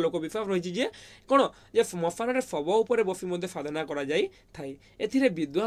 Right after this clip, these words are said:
ଲୋକମାନେ ଭୂତ ପ୍ରେତମାନଙ୍କୁ ବଶ କରିପାରନ୍ତି, ଅସାଧ୍ୟ ରୋଗକୁ ଭଲ କରିପାରନ୍ତି, ଶତ୍ରୁକୁ ବିନା ଅସ୍ତ୍ରଶସ୍ତ୍ରରେ ମନ୍ତ୍ର ବଳରେ ମାରି ଦେଇପାରନ୍ତି। ଏଇଟା ଅସମ୍ଭବ ଲାଗୁଥିଲେ ମଧ୍ୟ ନିରାନ୍ତ ସତ୍ୟ। କାହିଁକିନା ଆମେ ଯେଉଁ ପଢ଼ୁଛା ଲୋକବିଜ୍ଞାନ ବା ଏ ଯେଉଁ ଲୋକବିଦ୍ୟା ପଢ଼ୁଛେ ନା,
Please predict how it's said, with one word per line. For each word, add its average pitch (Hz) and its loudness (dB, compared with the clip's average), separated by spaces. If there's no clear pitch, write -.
ଲୋକମାନେ 233 -2
ଭୂତ 143 -8
ପ୍ରେତମାନଙ୍କୁ 190 -6
ବଶ 143 -6
କରିପାରନ୍ତି, 143 -6
ଅସାଧ୍ୟ 285 0
ରୋଗକୁ 277 0
ଭଲ 160 -4
କରିପାରନ୍ତି, 156 -2
ଶତ୍ରୁକୁ 202 -6
ବିନା 151 -2
ଅସ୍ତ୍ରଶସ୍ତ୍ରରେ 180 -6
ମନ୍ତ୍ର 143 -6
ବଳରେ 175 0
ମାରି 139 -6
ଦେଇପାରନ୍ତି। 143 -2
ଏଇଟା 269 2
ଅସମ୍ଭବ 226 -4
ଲାଗୁଥିଲେ 196 0
ମଧ୍ୟ 233 -4
ନିରାନ୍ତ 214 -2
ସତ୍ୟ। 175 -4
କାହିଁକିନା 208 -2
ଆମେ 214 0
ଯେଉଁ 220 2
ପଢ଼ୁଛା 185 2
ଲୋକବିଜ୍ଞାନ 180 4
ବା 240 2
ଏ 180 0
ଯେଉଁ 196 8
ଲୋକବିଦ୍ୟା 170 4
ପଢ଼ୁଛେ 277 0
ନା, 254 4